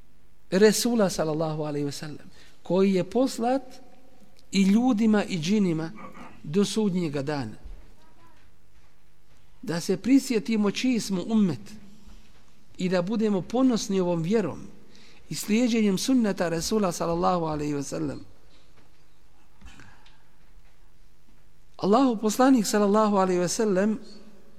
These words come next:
dao je svoj ogrtač da se njime zaodjene, zaogrne Abdullah ibn Ubej ibn Selul. A poznato je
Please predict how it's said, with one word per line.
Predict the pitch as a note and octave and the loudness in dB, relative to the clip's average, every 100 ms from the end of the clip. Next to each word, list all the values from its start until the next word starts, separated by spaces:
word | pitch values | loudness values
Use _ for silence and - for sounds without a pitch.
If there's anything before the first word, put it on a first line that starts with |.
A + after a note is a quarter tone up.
| - - - - - - - - - - | -16 -16 -16 -16 -14 -14 -14 -14 -14 -10
dao | D3 F#3+ A3+ G#3 | 0 4 4 4
je | F3+ | 4
svoj | E3 G3 G3 | 2 2 4
ogrtač | F3 E3 F#3 F#3+ D#3+ A2+ - - - - - - - - - - - - - - - - - | 2 0 -2 0 -4 -4 -6 -8 -8 -14 -14 -16 -16 -16 -16 -16 -14 -14 -14 -14 -14 -14 -10
da | D3 E3 E3 | -2 0 0
se | F3+ D#3+ | 2 2
njime | F3 G#3 A#3 A3 G3 - - - | 4 6 6 4 2 -4 -12 -8
zaodjene, | D3+ C3+ D#3+ D3 E3+ E3+ F#3+ F#3 E3+ C3 | -4 0 2 4 2 2 0 2 0 0
zaogrne | D3 C#3 F3+ F3+ E3 E3+ F#3+ - - - - | -2 -2 -2 0 0 0 0 -2 -10 -14 -8
Abdullah | - D#3 D#3+ G3 G3+ E3 D#3+ F#3+ | -2 0 4 4 4 2 0 0
ibn | E3+ D#3+ C#3 | 2 0 0
Ubej | D3 F3+ F#3+ - | 0 2 0 0
ibn | E3+ F3 F3+ | -4 0 0
Selul. | - D3 A#2+ - - - - - - - - - - | 0 -4 -4 -8 -14 -14 -14 -16 -16 -14 -14 -14 -14
A | - | -14
poznato | - E3 D3+ D#3+ D3 F#3 | -4 -2 -2 -4 -6 -6
je | F#3 | -8